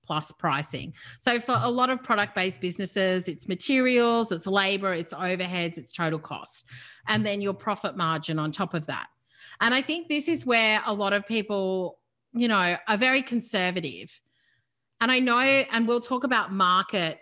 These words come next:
um, pricing in just a second, as in what the market will bear. But I also wanna, we're gonna talk about brand positioning and how your profit margin can be influenced by how you position your brand in the market.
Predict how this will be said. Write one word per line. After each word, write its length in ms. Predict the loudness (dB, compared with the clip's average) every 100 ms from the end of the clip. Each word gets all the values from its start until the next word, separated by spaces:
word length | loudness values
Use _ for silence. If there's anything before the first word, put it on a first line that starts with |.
| -2
um, 260 | 0 0
pricing 480 | -2 0 0 -2 -4
in 80 | -4
just 240 | -4 -6
a 60 | -8
second, 640 | -4 -6 -6 -4 -2 -2 -2
as 220 | -2 0
in 200 | -2 -2
what 200 | -2 -2
the 80 | -2
market 480 | 2 2 2 -2 -2
will 140 | 0
bear. 380 | 2 2 2 2 -2 -10 -20 -20 _
But 100 | 0
I 120 | 2 2 -2
also 460 | -6 -4 -2 -2
wanna, 340 | 0 0 0 0
we're 140 | 0
gonna 160 | 2 2
talk 260 | 0 -2 2
about 300 | 2 0 -2
brand 380 | 0 2 0
positioning 720 | -2 -2 -2 0 2 2 0 -4 _ -20 -20 -4
and 180 | -2 -2
how 720 | -2 2 4 4 2 0 -6 _ _ _ _
your 200 | 2 2
profit 460 | 4 2 2 0 0
margin 580 | 2 2 2 -2 -2
can 220 | -2 0 0
be 100 | -2
influenced 920 | 2 4 4 2 2 2 0 -2 0
by 240 | 2 2
how 240 | 2 0 0
you 200 | 0 -2
position 460 | -2 -2 -2 -2
your 140 | 0 0
brand 420 | 2 2 2 0
in 100 | -2
the 60 | -2
market. 480 | -2 -4 -8 -12